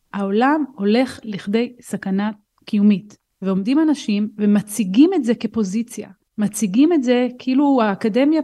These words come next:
פה, אה, היא סתם ליברלית יפת נפש. וכולנו רואים מה קורה עכשיו למזג האוויר, כן? אני לא יודעת אם, אה, כן, גשם במאי בישראל והטמפרטורות שעולות ומה שזה לא יהיה.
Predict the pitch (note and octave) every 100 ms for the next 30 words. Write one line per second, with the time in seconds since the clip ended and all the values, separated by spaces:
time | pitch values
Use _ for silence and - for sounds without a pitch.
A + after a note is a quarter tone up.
0 | D4+ B3+ B3 B3 A3+ A3 G#3+ G#3+ G#3 -
1 | A#3+ B3+ A3+ G#3+ G#3+ A3+ A3+ A3 A3 G#3
2 | F#3+ - F#3+ - _ _ _ _ _ _
3 | G3 G#3 G#3 B3+ G#4 D4 G3+ F#3 G3 F3+
4 | - F3+ E3 E3+ E3+ - E3 E3+ F3 G#3
5 | A#3 G#3+ G3 A3+ A3 G3 F#3+ F#3 F3+ F3
6 | - - - A3 G3 F3+ F3+ G#3 A3 G#3
7 | G3 F#3+ G3+ G3+ F#3+ F#3 - F#3+ F#3+ G3
8 | F#3 F3+ - F3 F#3 F3 G#3+ G#3 G#3+ G3
9 | G3 G3 F#3+ F#3+ G3 F#3+ F#3 F#3+ F#3